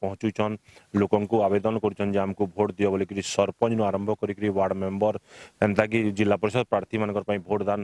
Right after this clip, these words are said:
ହଉଛେ। ତ ଲୋକଙ୍କର ଭିତରେ ଯେନ୍ ସଚେତନତା ଆନବାର୍ ଲାଗି କବିମାନେ କିଛି କବିତା ଲେଖିଛନ୍। ଆମର ସାଙ୍ଗେ କିଛି କବି ଅଛନ୍, ତାଙ୍କୁ ପଚରାମା କାଣା ରହିଛେ ତାଙ୍କର ଇଥର ଆଜ୍ଞା, ପଞ୍ଚାୟତ ନିର୍ବାଚନ ଆସିଲାନ,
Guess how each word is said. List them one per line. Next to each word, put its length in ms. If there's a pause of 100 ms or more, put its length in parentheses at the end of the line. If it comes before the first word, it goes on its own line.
ହଉଛେ। 260 (400)
ତ 40 (120)
ଲୋକଙ୍କର 380 (100)
ଭିତରେ 220
ଯେନ୍ 180
ସଚେତନତା 560
ଆନବାର୍ 260
ଲାଗି 200
କବିମାନେ 440
କିଛି 160 (100)
କବିତା 300
ଲେଖିଛନ୍। 460
ଆମର 180
ସାଙ୍ଗେ 160
କିଛି 160
କବି 340
ଅଛନ୍, 260
ତାଙ୍କୁ 260
ପଚରାମା 380 (400)
କାଣା 240
ରହିଛେ 300
ତାଙ୍କର 300
ଇଥର 160 (440)
ଆଜ୍ଞା, 180
ପଞ୍ଚାୟତ 380
ନିର୍ବାଚନ 420
ଆସିଲାନ, 320